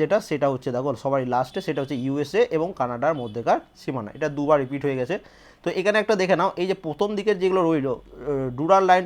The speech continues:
থেকে শুরু করে, ঠিক আছে, এইদিকে একদম নিচের পর্যন্ত আমি তোমাদের মার্ক করে দিচ্ছি দেখো,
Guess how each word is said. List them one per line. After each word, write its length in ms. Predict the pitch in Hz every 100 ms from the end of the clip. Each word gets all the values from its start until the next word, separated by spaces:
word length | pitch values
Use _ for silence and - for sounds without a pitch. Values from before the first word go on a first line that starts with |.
| 170
থেকে 120 | 175 -
শুরু 160 | 151 113
করে, 160 | 113 98 _ _
ঠিক 100 | 202
আছে, 100 | 202 165
এইদিকে 200 | 151 156 147
একদম 160 | 147 147
নিচের 200 | 135 143 131
পর্যন্ত 220 | 131 131 135
আমি 80 | 135
তোমাদের 200 | 131 131 113 120
মার্ক 160 | 139 -
করে 100 | 135 117
দিচ্ছি 160 | 104 107
দেখো, 160 | 104